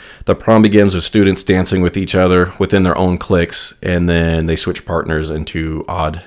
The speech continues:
different cliques, like jocks dancing with, um, nerds and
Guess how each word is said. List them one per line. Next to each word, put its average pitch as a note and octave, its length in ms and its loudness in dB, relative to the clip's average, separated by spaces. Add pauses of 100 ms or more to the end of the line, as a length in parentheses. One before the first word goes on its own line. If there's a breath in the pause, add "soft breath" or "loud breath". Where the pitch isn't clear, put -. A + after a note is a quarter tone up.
different E2 320 -6
cliques, - 420 -8
like D2+ 460 -8
jocks D#2 440 -8
dancing D2+ 480 -8
with, C#2+ 440 -8 (640 loud breath)
um, D2 520 -4
nerds D2 520 -4
and D2 320 -6